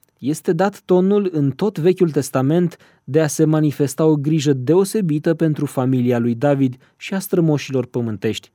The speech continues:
a lui Isus Hristos. O altă temă evidentă este dragostea romantică dintre Rut și Boaz.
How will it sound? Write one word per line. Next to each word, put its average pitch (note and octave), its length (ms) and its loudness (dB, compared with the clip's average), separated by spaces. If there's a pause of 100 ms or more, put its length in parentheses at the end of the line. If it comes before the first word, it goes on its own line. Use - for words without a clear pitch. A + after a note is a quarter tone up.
a - 80 -8
lui G#2+ 120 -6
Isus - 240 -12
Hristos. - 500 -14 (920)
O A#2+ 100 0
altă B2 160 -2
temă C3+ 380 0
evidentă C#3+ 800 0
este C#3+ 360 0
dragostea E3+ 500 0
romantică D#3+ 560 2
dintre C#3+ 320 0
Rut B2+ 180 0
și - 160 -10
Boaz. C3+ 480 0